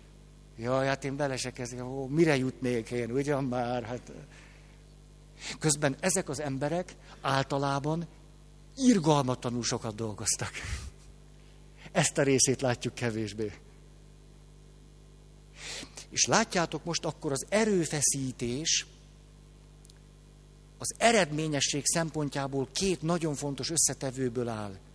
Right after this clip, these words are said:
Szenvedély és kitartás. Mikor a kutatók rájöttek, hogy a szenvedély és a kitartás ennyire fontos az erőfeszítés szempontjából, akkor csináltak mindenféle indexeket,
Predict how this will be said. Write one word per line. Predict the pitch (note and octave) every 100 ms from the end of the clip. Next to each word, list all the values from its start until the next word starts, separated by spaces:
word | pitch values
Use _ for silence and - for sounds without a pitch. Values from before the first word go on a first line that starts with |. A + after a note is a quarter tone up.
| - -
Szenvedély | - - - E3+ E3+ D#3+ C3 B2 G#2+ B2 A2+ G#2+ G2+ - - - - - - - - - - - -
és | D3 A2 -
kitartás. | - B2+ A2 G2+ F#2 G#2+ F#2 F2 - - - - - - - - - - - - - - - - - - - -
Mikor | D3 E3+ D#3
a |
kutatók | - A3 F#3+ - D3+
rájöttek, | F3 G3+ G3 C#3 - - C3+ D#3+ - - - - - - - - - -
hogy | D#3 C#3
a |
szenvedély | - - A3+ A#3+ F#3+ C#3+ B2+ A2+ G#2 F2+ - - - - - - - - - - - -
és | E3 C#3
a | D3
kitartás | B3 - F3 D#3 D3 C3+
ennyire | - A#3+ A#3 G3+ D3
fontos | - E3+ D3+ C#3+
az | C#3+
erőfeszítés | F3 F#3+ E3+ D3 D3 - C#3 - B2+
szempontjából, | - D#3 D3+ C#3 B2+ B2 A#2 A2 F3 G#3+
akkor | F#3 - E3+ D3+
csináltak | F#3 E3+ D3 D3+ -
mindenféle | F#3 F3+ D#3+ D3+ D3 C#3 C3 -
indexeket, | G#3 G3 F3+ F3 - - D3+ D3 B2 -